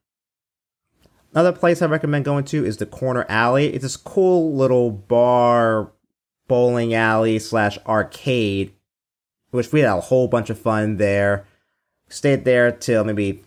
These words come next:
two or three hours bowling, having fun, and it was a very, very popular spot in the area. So I definitely recommend if you want a nice Friday or Saturday night out with friends or, uh, your partner, I definitely recommend going to the Corner Alley. It's more of a trendy place,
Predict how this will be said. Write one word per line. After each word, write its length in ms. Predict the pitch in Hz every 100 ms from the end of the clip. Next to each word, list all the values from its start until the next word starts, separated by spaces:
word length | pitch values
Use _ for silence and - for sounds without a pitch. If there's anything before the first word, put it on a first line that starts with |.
| -
two 260 | - 147
or 60 | 120
three 300 | 117 117 107
hours 320 | 107 110 104
bowling, 500 | 98 107 107 107 98
having 400 | 98 98 95 92
fun, 460 | - 101 98 98 101
and 180 | 98 110
it 20 |
was 120 | 123
a 80 | 110
very, 260 | 147 175
very 260 | 160 147 131
popular 540 | - 123 - 110 104
spot 560 | 98 - - 107 98 95
in 140 | 92
the 160 | 92 92
area. 320 | 95 90 85
So 120 | -
I 60 | 104
definitely 300 | 131 135 127
recommend 400 | 117 117 110 101
if 40 |
you 60 | 110
want 200 | 113 101
a 180 | 98 98 - -
nice 240 | 117 113 -
Friday 380 | 113 110 104
or 60 | 101
Saturday 420 | - 104 101 98
night 340 | 101 98 95 95
out 240 | 95 -
with 120 | 92
friends 540 | - 117 107 104 104 104
or, 400 | 98 95 95 95
uh, 240 | 92 87
your 160 | 90 98
partner, 480 | 120 113 67 90
I 60 | 87
definitely 320 | 113 107 98
recommend 420 | 98 101 98 92 - - -
going 220 | 117 107
to 80 | -
the 80 | -
Corner 340 | 117 107 92
Alley. 480 | 87 90 82 82 - - -
It's 80 | 143
more 140 | 190
of 60 | 147
a 60 |
trendy 720 | 139 - 139 131 117 101 92 -
place, 460 | 110 95 92 -